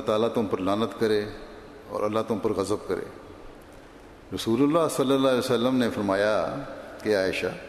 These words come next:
ٹھہرو، نرمی اختیار کرو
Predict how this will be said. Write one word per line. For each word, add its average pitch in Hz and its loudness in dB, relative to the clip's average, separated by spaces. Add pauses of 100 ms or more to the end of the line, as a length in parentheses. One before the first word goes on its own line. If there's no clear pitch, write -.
(160)
ٹھہرو، 98 -2 (1700)
نرمی 117 2
اختیار 107 0
کرو - -4